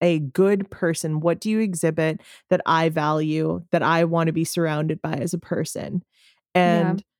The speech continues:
Speaker 1: that's what I try to look for. And I think that I got, <laughs> I got kind of, like, down in the dumps recently 'cause I was just like,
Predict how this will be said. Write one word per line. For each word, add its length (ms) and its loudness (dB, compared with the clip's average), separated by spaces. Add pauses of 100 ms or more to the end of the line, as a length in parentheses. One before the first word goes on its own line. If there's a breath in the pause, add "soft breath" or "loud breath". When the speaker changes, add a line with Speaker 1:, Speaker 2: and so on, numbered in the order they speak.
(300)
Speaker 1:
that's 580 0
what 220 2
I 80 2
try 300 -2
to 120 2
look 260 0
for. 260 0
And 200 2
I 100 2
think 320 0
that 320 0 (200)
I 140 4
got, 280 2 (100)
<laughs> 80 -6
I 220 2
got 360 -2
kind 220 0
of, 120 -2
like, 180 -2
down 280 0
in 80 2
the 80 2
dumps 360 0
recently 540 0
'cause 160 2
I 120 4
was 140 2
just 200 -2
like, 220 -2